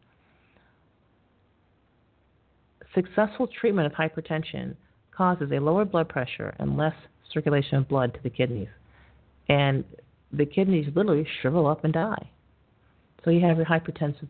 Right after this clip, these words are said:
therapy that causes kidney disease. That's one cause. The next cause is these, uh, relatively safe, they're considered safe, um, non-steroidal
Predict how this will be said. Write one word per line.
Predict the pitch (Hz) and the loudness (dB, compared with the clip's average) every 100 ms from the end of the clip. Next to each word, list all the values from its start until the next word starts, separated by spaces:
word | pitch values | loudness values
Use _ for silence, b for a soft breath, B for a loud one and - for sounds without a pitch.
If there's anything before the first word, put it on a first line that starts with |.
| - | -6
therapy | 127 131 127 123 135 _ | -6 -4 -8 -8 -10 _
that | 139 127 | -8 -6
causes | 127 123 123 123 - - | -4 -4 -4 -8 -10 -8
kidney | 120 113 | -6 -4
disease. | 113 117 - - - | -8 -12 -14 -16 -10
That's | 139 135 | -8 -4
one | 113 110 | -4 -4
cause. | - - - B B B B - | -6 -14 -16 B B B B -2
The | - | 0
next | - - | 0 -2
cause | 139 120 135 - _ | 0 0 -2 -6 _
is | 156 151 | 0 2
these, | 151 147 143 | 2 2 0
uh, | 127 120 120 117 - _ _ _ _ _ _ _ _ _ | -2 -2 -6 -8 -16 _ _ _ _ _ _ _ _ _
relatively | 151 220 240 160 156 - | 2 2 2 0 0 -2
safe, | 185 139 147 | -2 -2 -2
they're | 160 | -4
considered | 156 151 151 143 - 151 123 | -4 -2 -4 -4 -2 -2 0
safe, | 185 151 135 - b b b b _ - | -2 0 -2 -8 b b b b _ -2
um, | 143 139 135 131 - - _ _ _ _ _ _ _ _ _ _ _ _ _ _ _ _ _ _ _ | 2 2 0 -2 -8 -18 _ _ _ _ _ _ _ _ _ _ _ _ _ _ _ _ _ _ _
non-steroidal | 156 156 160 165 160 151 143 135 | 2 4 4 0 -4 0 0 -2